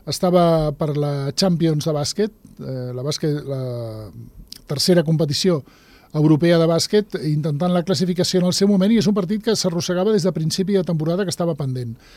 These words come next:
Eh, jo el vaig veure, la veritat, i l'Estudiantes va fer un molt bon partit, molt bon partit, a la pista del Múrcia, que és de les pistes complicades, calentes, un equip amb un físic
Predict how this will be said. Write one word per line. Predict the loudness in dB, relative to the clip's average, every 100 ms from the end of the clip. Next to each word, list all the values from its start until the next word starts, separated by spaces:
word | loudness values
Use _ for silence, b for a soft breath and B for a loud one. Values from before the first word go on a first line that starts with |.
| b b b -4
Eh, | 0 6
jo | 6
el |
vaig | 6 2
veure, | 2 2 2 -2
la | -4
veritat, | -4 -2 -4 -4 b b b b
i | 0
l'Estudiantes | 2 2 2 0 2 0
va | 0
fer | 0 0 2
un | 2 6
molt | 6 6
bon | 4
partit, | 0 -4 -6 -8 -14 _
molt | 2 4 6 6
bon | 4 2
partit, | -2 -2 -4 -6 b b b b
a | -6
la | -4 -2
pista | -2 2
del | 2
Múrcia, | 2 0 0 0
que |
és | 0
de | -2
les | -2
pistes | -4 -4 -4 -4 -4 -8 -8
complicades, | -6 -4 -4 -2 -2 -2 -2
calentes, | 0 2 2 0
un | 0
equip | -2 -4 0
amb | 0
un | 0
físic | -2 -2 -4